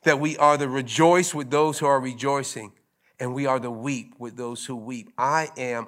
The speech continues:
I, I grow weary many times of this brand of Christianity that says, "If I'm good, all is good." I'm good. I don't know what your problem is, but I'm good. That's not Christ-like.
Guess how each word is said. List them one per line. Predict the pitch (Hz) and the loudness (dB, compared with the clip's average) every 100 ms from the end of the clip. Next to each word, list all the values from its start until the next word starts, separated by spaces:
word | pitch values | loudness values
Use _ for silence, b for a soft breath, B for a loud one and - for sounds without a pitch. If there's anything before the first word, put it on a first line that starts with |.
| - | -4
I, | 131 143 143 - _ _ - | 0 0 -2 -8 _ _ -2
I | 131 151 | 0 0
grow | 143 139 | -2 -2
weary | 123 127 135 123 117 b b b | -2 -4 -4 -6 -10 b b b
many | 120 127 139 135 | -8 -6 -4 -6
times | - 127 117 - | -6 -6 -6 -6
of | 120 | -8
this | 107 110 | -8 -12
brand | 110 123 131 143 143 | -6 -2 0 0 -2
of | 123 - | -6 -6
Christianity | 147 139 - 131 123 117 107 98 98 B B - | -6 -6 -6 -4 -2 -4 -6 -12 -16 B B -8
that | 113 110 | -6 -4
says, | - 131 123 117 117 | 0 2 0 -2 -8
"If | 117 - | -8 0
I'm | 127 139 123 | 2 2 0
good, | 135 127 120 | 0 0 0
all | 117 120 113 | 0 0 0
is | 101 | -6
good." | 117 101 | -8 0
I'm | 104 160 | 2 2
good. | 120 117 117 | 0 -2 0
I | |
don't | 117 135 | 0 0
know | 139 | -2
what | 127 | -2
your | 160 180 | 0 2
problem | 139 123 113 110 | 2 2 0 -4
is, | 107 | -4
but | 117 110 | -2 0
I'm | 156 143 | 0 -2
good. | 117 113 127 _ _ | -6 -6 -8 _ _
That's | - 151 - | -2 -2 -2
not | 143 127 123 | 0 0 0
Christ-like. | - 117 107 - 95 - - - | -4 -4 -4 -8 -10 -10 -14 -18